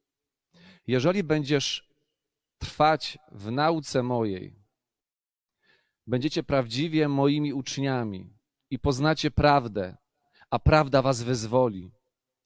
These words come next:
Odpowiedzieli mu: "Jesteśmy potomstwem Abrahama i nigdy nie byliśmy poddani w niczyją niewolę.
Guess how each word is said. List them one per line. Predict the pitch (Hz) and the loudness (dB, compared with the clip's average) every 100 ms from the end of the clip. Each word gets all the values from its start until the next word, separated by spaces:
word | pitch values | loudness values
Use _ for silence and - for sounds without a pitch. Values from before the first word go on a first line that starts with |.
| _ | _
Odpowiedzieli | - - 127 123 113 135 123 | -10 -4 -2 -2 0 0 0
mu: | 120 110 - - | -4 -8 -14 -8
"Jesteśmy | 139 156 180 196 | -4 -4 -4 -4
potomstwem | 185 - 196 196 185 | -4 0 0 -2 -2
Abrahama | 175 175 175 208 196 151 | 2 2 2 0 0 -2
i | 147 156 | -4 -4
nigdy | 185 202 175 | -4 -2 -2
nie | 165 | -2
byliśmy | 156 180 - 170 | -4 -6 -4 -4
poddani | 156 139 170 180 175 | -4 0 0 0 -4
w | 139 | -6
niczyją | 151 143 170 160 | -8 -6 -6 -4
niewolę. | 156 151 135 165 123 92 | -4 -2 0 0 0 -6